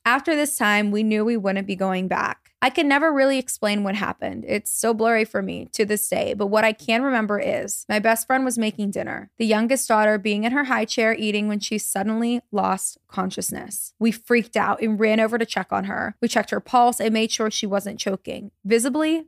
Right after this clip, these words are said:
there was nothing wrong with her. I ran to the phone, about to call an ambulance when she woke up and just resumed eating dinner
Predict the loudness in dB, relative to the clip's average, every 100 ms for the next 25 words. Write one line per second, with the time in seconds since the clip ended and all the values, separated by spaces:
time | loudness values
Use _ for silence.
0 | -2 0 2 0 0 2 2 0 -2 -6
1 | -10 0 2 4 4 2 0 -2 -2 -4
2 | -4 -2 2 2 2 0 -2 0 0 -2
3 | -2 -2 -4 -4 -4 -2 -2 2 2 2
4 | -4 -4 _ -4 -2 -2 -4 -2 0 0
5 | 0 -2 -2 -2 0 2 0 -2